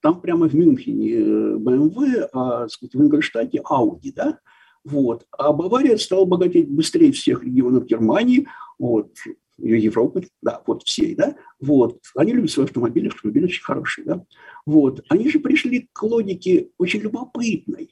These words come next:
То есть уровень автомобилизации земли Баварии никогда не падал, и сегодня не падает. Транспортное поведение радикально поменялось. Приехать в город Мюнхен на своем Б М В,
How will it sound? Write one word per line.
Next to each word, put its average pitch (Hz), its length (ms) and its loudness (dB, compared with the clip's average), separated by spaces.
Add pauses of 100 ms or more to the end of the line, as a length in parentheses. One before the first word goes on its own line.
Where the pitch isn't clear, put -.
(500)
То 175 80 6
есть 180 160 0
уровень 220 280 2
автомобилизации 190 640 2
земли 180 300 2
Баварии 196 380 2
никогда 175 400 2
не 190 100 -4
падал, 202 400 -8
и 156 60 4
сегодня 185 400 -4
не 143 100 0
падает. - 420 -10 (440)
Транспортное 277 480 6
поведение 247 500 6
радикально 180 500 6
поменялось. 151 800 6 (300)
Приехать 220 380 4
в 139 100 2
город 190 300 8
Мюнхен 156 420 6
на - 80 6
своем 165 460 6
Б 143 140 8
М 170 120 10
В, 247 300 4